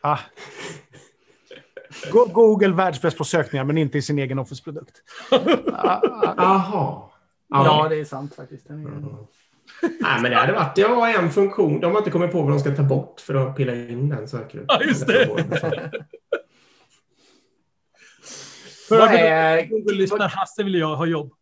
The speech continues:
Speaker 4: Nej, jag ska
Speaker 1: Ja,
Speaker 4: bara.
Speaker 1: precis, ja.
Speaker 3: Kan inte ni säga någon produkt som ni på riktigt tycker om?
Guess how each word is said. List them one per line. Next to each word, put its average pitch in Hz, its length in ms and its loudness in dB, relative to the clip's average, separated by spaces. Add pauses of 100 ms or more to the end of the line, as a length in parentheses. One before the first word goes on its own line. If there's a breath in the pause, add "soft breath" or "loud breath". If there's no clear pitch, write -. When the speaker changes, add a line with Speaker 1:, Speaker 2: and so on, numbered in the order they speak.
Speaker 4:
Nej, 170 120 0
jag 165 120 -2
ska 180 80 0
Speaker 1:
Ja, - 60 0
Speaker 4:
bara. 175 120 -2
Speaker 1:
precis, 135 320 -8
ja. - 160 -14 (1040 loud breath)
Speaker 3:
Kan 185 120 -2
inte 208 140 -2
ni 156 400 0
säga 151 420 0
någon 156 220 -2
produkt 135 260 -4
som 127 100 -4
ni 131 120 -4
på 147 100 -6
riktigt 135 240 -10
tycker 120 180 -8
om? - 200 -10